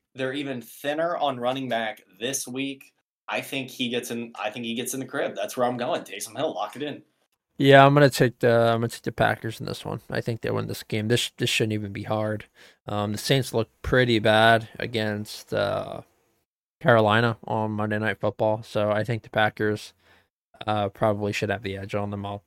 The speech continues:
Speaker 2: I'll go with them. Uh, up next, Broncos versus Dolphins. Broncos a six and a half point dog, west to east, uh, at one P M against the Dolphins. Broncos are plus two forty on the money line. Over under set at forty-seven and a half.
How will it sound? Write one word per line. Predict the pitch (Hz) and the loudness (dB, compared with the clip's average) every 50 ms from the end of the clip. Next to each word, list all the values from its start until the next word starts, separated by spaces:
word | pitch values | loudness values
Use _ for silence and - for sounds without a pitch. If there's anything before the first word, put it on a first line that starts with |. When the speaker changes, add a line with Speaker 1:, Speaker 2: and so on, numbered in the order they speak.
| - - | -12 -8
Speaker 2:
I'll | - 104 | -8 -6
go | 98 - 98 | -6 -6 -8
with | - 113 - | -8 -8 -10
them. | - 90 90 - - _ _ _ _ _ - - - - - - - - - - | -10 -10 -10 -10 -14 _ _ _ _ _ -18 -16 -16 -16 -16 -16 -18 -20 -8 0
Uh, | - 123 127 127 127 127 | 4 6 8 10 10 10
up | 131 127 139 139 | 8 8 4 2
next, | 147 151 160 170 170 - - - _ | 6 8 8 10 10 8 4 0 _
Broncos | - 151 151 165 160 - 170 151 147 143 147 | 10 10 12 12 12 10 10 10 10 10 8
versus | - 135 127 143 143 139 - - 127 117 | 2 0 2 4 4 4 4 0 -2 -2
Dolphins. | - - 160 165 170 151 - 165 156 147 135 | 4 8 10 10 10 10 8 4 2 2 4
Broncos | - 151 143 143 139 127 147 135 139 139 127 - - | 6 6 8 8 6 6 6 6 6 6 4 2 -2
a | - 135 123 123 120 - | 0 0 2 2 0 -2
six | - - - 151 143 - - | -2 0 0 0 2 2 0
and | 135 | 0
a | 123 | 2
half | 120 131 127 123 - | 4 4 2 2 2
point | - 135 117 113 113 | 2 0 0 0 2
dog, | - 135 135 139 135 127 131 131 123 - - - - - - _ _ _ _ _ - | 6 8 10 12 12 10 10 8 4 -2 -14 -20 -20 -20 -20 _ _ _ _ _ 6
west | 131 139 147 139 - - | 8 8 8 8 6 2
to | - 135 | -4 -2
east, | 117 120 131 135 135 131 120 - - - - - - _ - | -2 0 2 2 2 2 0 -2 -4 -8 -12 -20 -20 _ -6
uh, | - - 117 113 107 | -2 0 2 2 2
at | 110 113 | 0 0
one | 113 113 117 120 117 110 | -2 -2 -2 -2 -2 -4
P | - - - 120 117 | -6 -6 -4 -2 0
M | 117 117 117 113 107 - _ _ _ | 0 0 -2 -4 -6 -12 _ _ _
against | - 123 120 120 107 107 - - | -10 -6 -4 -4 -4 -6 -6 -10
the | - | -12
Dolphins. | 113 120 123 127 139 127 - - 143 135 131 127 123 - - - _ - - _ _ _ _ _ | -2 2 6 6 8 6 6 4 2 0 0 -2 -4 -8 -12 -18 _ -20 -20 _ _ _ _ _
Broncos | - 139 135 131 143 135 123 | 6 6 6 6 4 2 2
are | 135 120 | 2 2
plus | - 139 135 127 - | 4 4 4 4 4
two | - 143 123 | 0 -4 -2
forty | - - 123 123 127 123 | 0 2 2 2 2 2
on | 120 120 | 0 0
the | 117 | 0
money | 117 120 120 120 120 | 0 0 0 2 2
line. | 120 120 117 120 | 2 2 2 2
Over | 107 113 123 123 120 120 | 2 2 2 2 2 0
under | 123 120 113 110 | 0 0 0 -2
set | - - - 123 113 | -2 -2 0 0 0
at | 113 104 | 0 0
forty-seven | - - 117 117 110 110 - - - 113 110 117 110 | -4 -4 -4 -4 -4 -6 -4 -2 -2 -2 -2 -2 -6
and | 107 104 | -8 -8
a | 101 | -8
half. | 101 110 113 113 117 113 113 110 - - | -6 -4 -2 0 0 0 -2 -4 -8 -14